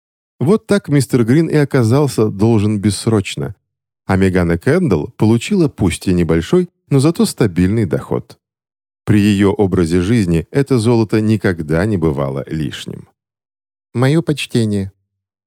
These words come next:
Хмурый и раздосадованный, мистер Грин поспешил вниз по лестнице, бросив последний изничтожающий взгляд на свою мучительницу. Мегана подбросила монетки в воздух, и они тут же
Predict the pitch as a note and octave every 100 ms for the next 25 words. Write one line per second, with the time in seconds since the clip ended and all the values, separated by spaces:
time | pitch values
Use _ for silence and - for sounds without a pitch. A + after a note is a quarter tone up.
0 | _ _ _ _ _ _ - G2 G2 F2
1 | E2+ F#2+ F2 D#2 E2 - D3+ C#3 C3 B2
2 | B2+ F3 E3 - G#2+ F#2+ A#2+ G2+ F#2 -
3 | E2 - D#2+ D2 E2 C#2+ - D2 B2+ B2+
4 | A#2+ - G2 E2 A#2 D3 C3 - G2+ F#2
5 | - F2 A2 D2 C#2+ - F#2 E2+ F2 -
6 | E2 D#2 D#2 C2+ - D2+ C2 E2+ A2+ -
7 | - C#3+ - A2 E2+ D2 C#2+ D#2 - -
8 | F2 - - _ _ _ _ _ _ _
9 | _ _ _ G#2 G#2+ G2 F#2 F2+ F2 F#2
10 | E2+ F2 E2 D#2+ E2 D2+ F2 E2 F2 B2+
11 | F#2 - - G#2+ G#2+ G#2 E3 C#3+ B2+